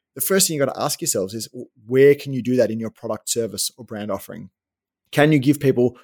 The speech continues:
free trials, free samples, guaranteed buyback, guaranteed trade-in prices, um, find it cheaper and we'll refund you the difference plus ten percent?" Any of those things we know are gonna have a disproportionate impact on people's likeliness to purchase your product. And I think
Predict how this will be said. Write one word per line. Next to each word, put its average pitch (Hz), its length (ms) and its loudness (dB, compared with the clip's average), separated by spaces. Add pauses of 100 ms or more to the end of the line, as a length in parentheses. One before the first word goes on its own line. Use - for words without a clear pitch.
free 135 240 2
trials, 113 580 0
free 139 280 0
samples, 110 640 -4 (320)
guaranteed 139 520 2
buyback, 107 720 0
guaranteed 143 520 2
trade-in 113 420 2
prices, 104 720 -2 (340)
um, 110 400 0
find 151 480 4
it - 140 2 (280)
cheaper 135 340 2
and 120 240 0
we'll 113 100 -2
refund 123 340 0
you 113 60 -4
the 113 80 -4
difference 110 280 -4
plus - 240 -6
ten 107 220 -8
percent?" 98 340 -4
Any 160 220 4
of 143 80 4
those 131 240 6
things 170 400 0 (240)
we 131 160 2
know 127 200 6
are 120 60 6
gonna 120 120 2
have 113 140 -2
a 113 40 -4
disproportionate 117 760 -8
impact 120 380 -10
on 104 120 -8
people's 107 300 -8
likeliness 101 440 -6
to 104 80 -20
purchase - 340 -12
your 104 100 -10
product. 185 360 0
And 139 80 -6
I 135 40 -4
think 151 220 -6